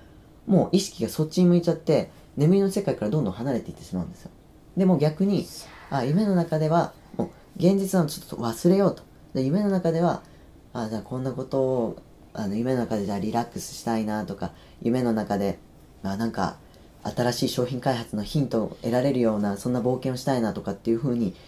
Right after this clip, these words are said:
夢の中の方へ意識を向けてやると、もう瞬間ワープですよ。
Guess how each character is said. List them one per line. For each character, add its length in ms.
夢 180
の 80
中 220
の 80
方 260
へ 80
意 80
識 220
を 40
向 120
け 80
て 100
や 80
る 140
と、 180
も 140
う 320
瞬 360
間 200
ワ 80
ー 60
プ 100
で 80
す 120
よ。 80